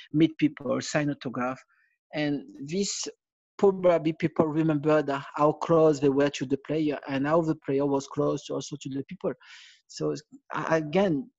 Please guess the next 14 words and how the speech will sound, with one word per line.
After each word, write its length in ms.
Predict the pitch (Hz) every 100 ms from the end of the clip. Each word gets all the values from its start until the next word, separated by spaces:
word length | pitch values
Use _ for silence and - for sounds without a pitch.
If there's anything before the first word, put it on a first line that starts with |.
| _
small 480 | - - - 233 233
details, 540 | 196 226 160 120 - _ _ _ -
small 260 | 165 180 208 196
thing, 240 | 151 131
because 260 | 131 - 147
remember, 480 | 185 208 190 160 127
Celtic 400 | - 180 185 185 -
Football 280 | - 165 151
Club 260 | - 175 156
was 140 | 139
created 400 | - - 147 143 _
by 180 | 135 131 120
priests, 320 | - 151 - _ _ _ _ -
and 240 | 151 139